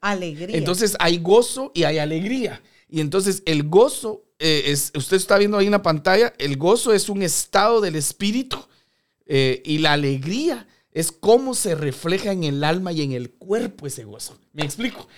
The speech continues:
Speaker 2: El,
Speaker 1: Amén.
Speaker 2: voy, voy de nuevo. Ahí, ahí, eh, pon, poneme la, la, la otra, de,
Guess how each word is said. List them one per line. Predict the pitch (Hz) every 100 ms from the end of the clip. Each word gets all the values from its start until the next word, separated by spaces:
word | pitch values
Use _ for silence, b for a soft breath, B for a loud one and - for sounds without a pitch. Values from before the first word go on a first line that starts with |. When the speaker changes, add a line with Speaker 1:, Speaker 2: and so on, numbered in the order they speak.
| B
Speaker 2:
El, | 180 147
Speaker 1:
Amén. | 165
Speaker 2:
voy, | 165 190
voy | 190
de | 196
nuevo. | 190 175 139 127
Ahí, | 139 180 196
ahí, | 147 156 160 131 -
eh, | 139 131
pon, | 123 170 165 151
poneme | 160 151 175 190
la, | 156 139
la, | 131 127
la | 127 127 127
otra, | 139 151 147
de, | 127